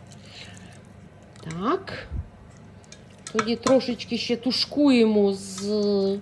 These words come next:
продуктами. Коли воно закипа-, закипить,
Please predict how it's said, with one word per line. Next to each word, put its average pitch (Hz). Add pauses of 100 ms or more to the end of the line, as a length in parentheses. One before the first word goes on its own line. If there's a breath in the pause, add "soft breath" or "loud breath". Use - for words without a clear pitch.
(1700 loud breath)
продуктами. 226 (2250)
Коли 247
воно 220
закипа-, 190
закипить, 202